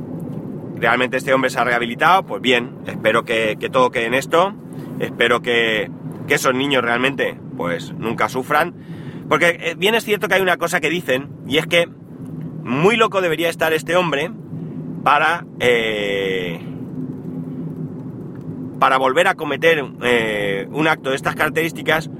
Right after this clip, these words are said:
cuando ahora mismo probablemente sea, eh, la persona más vigilada de la zona, porque hay sobre él los padres de trescientos sesenta niños y su-, sus compañeros, y quiero creer,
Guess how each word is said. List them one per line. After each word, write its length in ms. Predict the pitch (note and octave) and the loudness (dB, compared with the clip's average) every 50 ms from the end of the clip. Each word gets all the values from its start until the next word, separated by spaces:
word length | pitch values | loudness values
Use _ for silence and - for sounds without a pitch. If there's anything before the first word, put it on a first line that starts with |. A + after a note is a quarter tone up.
| - - - - | -10 -8 -4 2
cuando 240 | - C#3 C3+ C3+ D#3 | 2 4 6 6 6
ahora 120 | E3+ F3 | 4 4
mismo 440 | F3+ F#3 F#3 F#3 F3+ F#3 G#3 A3+ - - - - - - - - - - - | 4 2 2 4 4 4 4 4 0 -8 -12 -12 -10 -10 -10 -10 -6 0 4
probablemente 540 | D3 D#3 E3 F3 F3+ F3+ E3 F#3 F#3 F#3+ F#3+ | 4 4 6 4 2 2 2 2 0 0 0
sea, 440 | D3+ C3+ D#3+ D#3 D#3 D#3+ E3+ F3 E3 D3+ | 0 0 2 4 4 4 4 2 0 0
eh, 400 | C#3+ C3+ C3 B2+ A#2+ B2 A#2+ A#2 | 2 2 4 4 4 4 2 2
la 120 | A#2 C3 C#3 | 2 2 2
persona 340 | - C3 - D3 D3+ D#3 D3+ | 2 0 -2 2 2 4 6
más 180 | D3+ D3+ D3 | 6 4 4
vigilada 600 | D3 D#3 C3 C3+ C#3+ D3 D3+ D3 C#3+ C#3 - E3+ - - - - - - - - - - - - - - - - - - - | 2 -2 -6 -2 2 4 4 6 4 2 0 -2 -6 -12 -12 -10 -8 -6 -6 -6 -6 -6 -6 -8 -6 -6 -8 -8 -8 -6 -6
de 200 | C3+ C3 B2 C3+ | -2 0 2 4
la 120 | B2+ A#2 - | 4 2 2
zona, 340 | - C3+ A#2 G#2 F2+ D#2+ D#2+ D#2 - - - - - - - - - - - - - - - - - - | 0 -2 -2 -2 -2 -4 -6 -8 -8 -8 -8 -6 -6 -6 -6 -8 -8 -8 -8 -10 -10 -8 -8 -8 -4 0
porque 520 | - B2+ C3 A#2+ A#2 B2+ B2+ B2 B2 - - - | 4 4 4 4 4 2 2 2 2 0 0 0
hay 180 | C3+ D3 D#3+ D#3 | 2 2 2 2
sobre 400 | D#3 E3 D#3 D#3 D#3+ E3 F3 F3+ | 2 0 2 4 6 6 6 6
él 160 | F#3+ G#3 G#3+ - - - - - - - - - - - - - - - - | 4 2 -2 -10 -10 -8 -8 -6 -6 -6 -6 -6 -6 -6 -6 -6 -6 -6 -4
los 220 | - - C#3 C3 | 0 2 2 2
padres 580 | - - D#3+ E3 D#3+ D#3 C#3 A2 F#2+ - - - | 4 4 4 4 4 2 0 0 -2 -4 -8 -10
de 560 | - - - - - - - - - - C#3 | -8 -8 -8 -8 -6 -6 -6 -4 0 0 2
trescientos 480 | C3 C3 B2+ - D3 D#3 D#3+ D#3 D#3 D3+ | 2 2 0 2 2 2 2 2 0 -2
sesenta 380 | D#3 B2 C3 C#3+ C#3 C#3 D3+ | -2 -2 -2 0 0 0 0
niños 500 | D#3+ F3 F3+ F3 F3 F#3+ G#3+ - - - - - - - - - - - - - - - | 0 2 2 4 4 4 2 0 -4 -10 -10 -10 -8 -8 -8 -8 -10 -10 -10 -8 -4 0
y 380 | - F#3+ G3+ G3+ G3 F3 - - - | 2 4 4 2 0 -2 -8 -12 -10
su-, 320 | - B2+ D3+ D3 C#3 - - | -4 0 0 0 0 0 -4
sus 240 | - C#3 C3 - | -2 -2 -2 0
compañeros, 720 | - D3+ D#3 E3 E3 F3 F3+ F#3+ G3 F#3+ F#3 F#3+ G3+ F3+ - - - - - - - | 0 0 0 2 2 2 4 4 4 6 6 4 4 2 -2 -12 -14 -12 -10 -6 -2
y 100 | C#3 C3+ | -2 0
quiero 300 | - D3+ D#3 D#3 D3+ D3 | 2 4 4 4 4 4
creer, 400 | D3+ D3+ D#3+ D#3+ D3+ D3+ - | 4 4 6 6 4 4 0